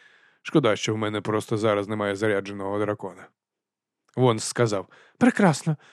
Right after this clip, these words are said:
молодець, що здогадався". "Звичайно, такий варіант також передбачався", подумки додав Ваймс.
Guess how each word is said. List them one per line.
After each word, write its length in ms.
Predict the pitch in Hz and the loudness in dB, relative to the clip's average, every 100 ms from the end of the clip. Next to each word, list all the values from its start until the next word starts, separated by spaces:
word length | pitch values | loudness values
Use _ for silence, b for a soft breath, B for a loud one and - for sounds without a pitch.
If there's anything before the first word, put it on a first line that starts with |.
| b | b
молодець, 400 | 226 240 208 190 | 8 8 8 4
що 180 | - 185 | 2 2
здогадався". 640 | 170 180 170 123 - 104 - _ _ _ _ | 4 6 6 2 -2 -12 -18 _ _ _ _
"Звичайно, 540 | 95 110 113 117 117 113 | -6 -4 0 0 0 0
такий 260 | 113 117 | -2 0
варіант 380 | 110 110 113 107 | 0 2 0 0
також 320 | 117 113 104 | -2 -2 -4
передбачався", 680 | - 95 - 98 - 90 - - - _ _ | -6 -12 -12 -12 -10 -12 -16 -18 -20 _ _
подумки 440 | - 113 104 101 107 | -4 -2 -2 -4 -2
додав 300 | 104 101 98 | -2 -2 -4
Ваймс. 460 | 101 95 95 - | -4 -6 -8 -20